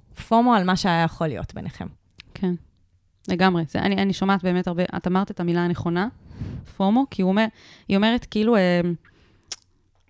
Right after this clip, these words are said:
Speaker 2: אה, "האם להמשיך הלאה ולהבין שהוא לא פנוי או לא מעוניין להיות איתי, או שכן יש דרך לדבר איתו ולמצוא פתרון ביחד."
Speaker 1: מהמם.
Speaker 2: המילה הזאת, כאילו, למצוא פתרון ביחד.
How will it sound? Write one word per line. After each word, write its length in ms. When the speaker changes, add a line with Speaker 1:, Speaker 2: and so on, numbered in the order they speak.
Speaker 2:
אה, 280
"האם 140
להמשיך 320
הלאה 280
ולהבין 360
שהוא 160
לא 140
פנוי 440
או 60
לא 100
מעוניין 300
להיות 220
איתי, 340
או 100
שכן 480
יש 160
דרך 220
לדבר 240
איתו 180
ולמצוא 360
פתרון 540
ביחד." 640
Speaker 1:
מהמם. 220
Speaker 2:
המילה 640
הזאת, 220
כאילו, 260
למצוא 340
פתרון 480
ביחד. 520